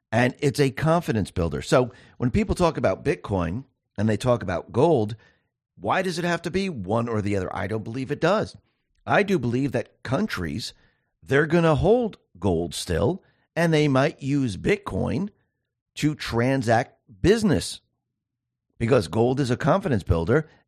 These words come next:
and Bitcoin, it's much easier to use. It's decentralized. The central bank doesn't control it, and people would be happy with that. Now, can you attach gold in somehow, some way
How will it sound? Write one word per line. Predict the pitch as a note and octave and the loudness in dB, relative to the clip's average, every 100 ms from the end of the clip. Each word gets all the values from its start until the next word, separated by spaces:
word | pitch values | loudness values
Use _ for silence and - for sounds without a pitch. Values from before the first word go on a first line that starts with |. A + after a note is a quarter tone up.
| - | -2
and | B2+ A#2 E2+ | 0 2 2
Bitcoin, | D#3+ - - A#2+ B2 - | 2 2 0 2 2 -2
it's | D3 - | -6 -2
much | A2+ A2+ - | -2 -2 -4
easier | G2+ F2 G2+ | -4 -2 -4
to | F#2+ | -4
use. | F2+ G#2+ A2+ | -2 -2 -2
It's | E2+ | -4
decentralized. | G#2+ A#2 F#2+ E2+ F#2 F#2+ A#2 | -2 2 2 2 -2 -2 -4
The | - | 0
central | A#2 A#2 | 2 2
bank | G2 G2 | 0 -2
doesn't | G2+ F#2+ F#2 | -4 -6 -8
control | E2 D2+ E2+ E2 | -10 -8 -2 0
it, | C3+ - _ _ _ _ _ | 0 -2 _ _ _ _ _
and | A#2+ A#2+ | 0 0
people | - B2+ B2+ | 2 2 4
would | C3+ B2 | 4 4
be | C#3 | 4
happy | C#3 F3+ G#3 D#3+ | 4 4 4 2
with | F#2+ | 2
that. | F2 E2 | 0 -2
Now, | G#2+ A2+ - _ - | -2 -4 -10 _ -10
can | B2 | -4
you | A2 F#2+ | -4 -4
attach | F2+ G2+ A#2 - - - _ _ _ D#2+ | -6 -4 -2 -4 -10 -18 _ _ _ -4
gold | A2+ B2 D3+ - | 0 2 0 -2
in | A2 | -2
somehow, | F#2 B2 A2+ A2+ | 2 2 4 2
some | A2+ A#2+ A#2 | 2 2 2
way | A2 B2 D3 | 2 0 -2